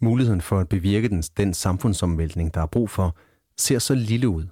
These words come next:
og rigtig mange, der kommer til intromøder i klimakampen, kommer i afmagt. For næst efter fortællingen om, at det nok skal gå, er der også en meget udbredt fortælling i vores samfund om, at ja,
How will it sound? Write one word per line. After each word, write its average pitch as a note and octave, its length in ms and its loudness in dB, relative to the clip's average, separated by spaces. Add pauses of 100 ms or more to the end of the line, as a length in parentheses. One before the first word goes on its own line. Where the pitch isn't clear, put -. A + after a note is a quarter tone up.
og F2 220 -2
rigtig G#2+ 220 0
mange, F#2 260 2
der G#2+ 60 0
kommer F#2 260 0
til - 140 -4
intromøder F2+ 500 0
i D2+ 60 -2
klimakampen, F#2 720 -2 (460)
kommer C3 220 0
i E2 80 0
afmagt. D#2 500 -4 (1400)
For A#2+ 160 0
næst B2 260 2
efter C3+ 180 -2
fortællingen A2+ 480 0
om, D2+ 180 0
at D2 120 -6
det F2 100 0
nok E2 180 0
skal - 200 -10
gå, C#3 240 0 (360)
er A#2+ 60 2
der C3 60 4
også C#3+ 200 0
en C#3+ 60 4
meget A2+ 260 4
udbredt B2 380 0
fortælling G#2+ 440 0
i - 20 0
vores D#2 200 -2
samfund G#2 460 0
om, F#2 140 0
at - 160 -6 (540)
ja, B2 240 2